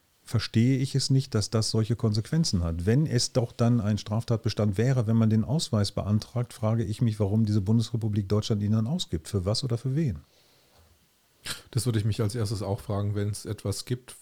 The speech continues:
Speaker 2: wo man seine Staatsangehörigkeit nachweisen kann. Warum sollte das jetzt per se schlecht sein?
Speaker 1: Ich habe da so eine Analogie. Ich habe jetzt einen Führerschein bekommen und dann sagt jemand, ey, du hast jetzt einen Führerschein, du bist jetzt ein potenzieller Mörder, weil du mit deinem Auto Menschen totfahren kannst.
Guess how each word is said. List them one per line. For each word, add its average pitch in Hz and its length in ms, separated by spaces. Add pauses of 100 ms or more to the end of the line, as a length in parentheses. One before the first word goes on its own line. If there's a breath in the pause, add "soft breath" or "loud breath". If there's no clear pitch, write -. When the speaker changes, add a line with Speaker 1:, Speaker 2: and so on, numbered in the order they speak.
(140)
Speaker 2:
wo 110 220
man 101 540 (560)
seine 95 260
Staatsangehörigkeit 98 960
nachweisen 92 600
kann. 101 240 (420 loud breath)
Warum 98 240
sollte 95 200
das 92 180
jetzt - 340
per 104 160
se 107 140
schlecht - 280
sein? 90 320
Speaker 1:
Ich - 180 (300)
habe 123 220
da 123 80
so 117 100
eine 120 140
Analogie. 117 560
Ich 92 160
habe 117 120
jetzt 120 140
einen 117 80
Führerschein 110 500
bekommen 110 400
und 123 100
dann 107 80
sagt 107 200
jemand, 113 240
ey, 123 80
du 110 100
hast 107 120
jetzt 113 160
einen 104 80
Führerschein, 120 480
du 117 80
bist 117 180
jetzt 117 140
ein 110 80
potenzieller 110 560
Mörder, 107 340
weil 104 100
du 104 60
mit 101 160
deinem 104 160
Auto 110 200
Menschen 95 280
totfahren 85 400
kannst. 82 320